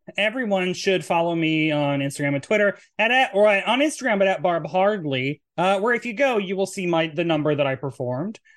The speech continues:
I posted on there. It's also on YouTube. If you, it's called Nick at Nightclub. So you can search for Barb Hardley on YouTube or, um, watch it there. It's fun.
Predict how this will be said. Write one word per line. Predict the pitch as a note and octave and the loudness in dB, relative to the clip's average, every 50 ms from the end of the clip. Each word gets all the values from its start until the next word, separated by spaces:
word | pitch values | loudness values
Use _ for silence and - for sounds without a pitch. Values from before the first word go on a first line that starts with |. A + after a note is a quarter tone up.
| _ - | _ -8
I | - D3+ D3 | -4 -4 -4
posted | - - E3 D#3 D3+ - D#3 C3 | -2 -2 -2 -2 -2 -2 -4 -2
on | D3 C#3 C3+ | 0 0 0
there. | C3 C3+ C#3 | 0 0 -2
It's | C#3+ - | 0 0
also | E3 D#3 - - F3+ | 0 0 0 0 -2
on | F3+ F3 E3 | -2 -2 -2
YouTube. | C#3+ E3 E3+ D#3+ C#3 - - D#3 D3 D3+ D#3 D#3+ | -2 0 0 0 0 -2 -2 -2 -2 0 0 -2
If | D3+ - | -2 -4
you, | F3 - - - - - | -4 -6 -8 -10 -8 -6
it's | G3+ - | -6 -2
called | - C#4 C4 A3+ | 0 0 0 0
Nick | G3+ F#3+ G3 A3 G#3+ C4 | 0 0 -2 -2 -2 -4
at | G#3+ - | -6 -6
Nightclub. | E3+ E3+ F3 E3+ E3+ E3 - - - C#3+ C#3 B2+ B2+ C3+ D#3 A3 A#3+ G3+ _ _ | -4 -2 -2 -2 -2 -2 -6 -12 -6 -4 -2 0 0 -2 -4 -6 -12 -12 _ _
So | - - - E3+ D#3 D3+ D3 | -10 -4 0 2 2 2 2
you | D3+ D#3+ E3 | 0 -2 -4
can | - - - F#3+ F3+ E3 - - - _ _ _ - | -4 -4 -4 -4 -4 -4 -6 -10 -20 _ _ _ -2
search | - C#4+ D4+ D4 | 2 2 2 4
for | - D4+ B3+ | 2 0 2
Barb | G3 A#3+ A#3+ A#3+ G#3 | 2 2 2 2 2
Hardley | G#3 G3+ G3+ G#3+ G3+ F3+ G#3 G3 | 2 2 2 0 0 0 0 0
on | G3 F#3+ F3+ | 0 0 0
YouTube | D#3+ F3+ F#3+ F#3 - - F#3+ F3+ F3+ F3 F3 D#3+ D#3+ | 0 0 0 0 0 0 2 2 2 2 2 2 2
or, | D3+ D3+ D3+ D3 D3 D3 C#3+ C#3+ D3+ - - | 4 4 4 4 4 4 4 2 0 -2 -4
um, | C#3+ C#3 C3+ C3 B2+ B2+ B2+ B2+ B2+ B2+ C3+ C3+ - | -2 0 0 0 0 -2 -2 -2 -4 -4 -6 -6 -6
watch | C#3 C3+ C3+ C3+ C3+ - - | -4 -2 -2 -2 -2 -2 -6
it | - A#2 | -8 -8
there. | A#2+ A#2 A2 A2+ B2+ | -8 -6 -6 -6 -6
It's | C3 B2 - - | -6 -8 -12 -12
fun. | - - B2+ G#2 G2 G#2 C3+ | -8 -8 -6 -6 -6 -10 -12